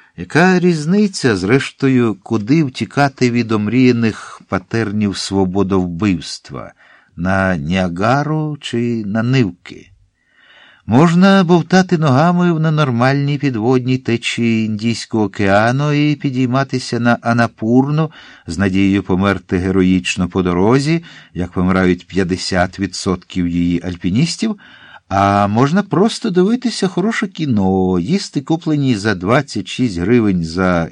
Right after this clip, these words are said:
кіло креветки, запиваючи їх сухим білим вином і закурюючи перфектними шишечками, закрученими до спожитку перфектним хлопцем на ім'я Анджей. Марлі не було різниці, і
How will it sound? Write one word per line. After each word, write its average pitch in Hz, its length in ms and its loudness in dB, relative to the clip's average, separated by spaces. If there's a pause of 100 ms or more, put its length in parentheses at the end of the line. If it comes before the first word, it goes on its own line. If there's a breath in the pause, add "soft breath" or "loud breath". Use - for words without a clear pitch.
(100)
кіло 95 480 2 (220 loud breath)
креветки, 107 720 0 (300 loud breath)
запиваючи 90 720 -2
їх 90 260 -4
сухим 92 400 -4
білим 80 540 -4
вином 90 600 -2 (380 loud breath)
і 131 440 0 (200 loud breath)
закурюючи 92 1080 0
перфектними 95 840 -4
шишечками, 101 1040 -2
закрученими 113 680 -4
до 95 120 -2
спожитку 95 640 -2 (200 loud breath)
перфектним 104 680 -4
хлопцем 117 600 -6
на 104 140 -4
ім'я 80 500 -6 (120)
Анджей. - 580 -10 (800)
Марлі 208 560 0
не 180 220 0
було 208 480 0
різниці, 101 840 -2
і 131 380 0